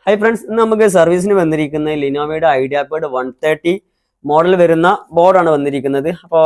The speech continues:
ലാപ്പിന്റെ കംപ്ലയിന്റ്സ് എന്താ കസ്റ്റമർ പറയുന്നത്, നമുക്കിത് ചെക്ക് ചെയ്യാം. കസ്റ്റമർ പറയുന്നത് കീബോർഡ് ഡിസ്പ്ലേ വരും, എക്സ്റ്റേണൽ ഡിസ്പ്ലേ ഒക്കെ വരും എന്ന് പറയുന്നത് സിസ്റ്റം. നമ്മളെ കണ്ടീഷനിൽ no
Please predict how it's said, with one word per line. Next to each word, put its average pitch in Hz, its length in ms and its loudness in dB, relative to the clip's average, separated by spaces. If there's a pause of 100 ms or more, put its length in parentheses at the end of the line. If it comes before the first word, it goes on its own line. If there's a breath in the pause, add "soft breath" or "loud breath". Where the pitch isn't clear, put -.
(140)
ലാപ്പിന്റെ 151 360 2 (100)
കംപ്ലയിന്റ്സ് 185 460 0
എന്താ 180 220 0
കസ്റ്റമർ 165 340 -4
പറയുന്നത്, 147 340 0 (680)
നമുക്കിത് 131 340 0 (120)
ചെക്ക് - 180 -8
ചെയ്യാം. - 200 -8 (720)
കസ്റ്റമർ 196 360 -4
പറയുന്നത് 214 280 4 (100)
കീബോർഡ് 170 320 2
ഡിസ്പ്ലേ 202 220 0
വരും, 180 160 2 (100)
എക്സ്റ്റേണൽ 175 340 0 (100)
ഡിസ്പ്ലേ 180 260 -2
ഒക്കെ 165 140 -4
വരും 143 140 0
എന്ന് 139 120 -2
പറയുന്നത് 143 320 -6
സിസ്റ്റം. 135 320 -10
നമ്മളെ 139 260 0
കണ്ടീഷനിൽ 196 400 -2
no 170 60 2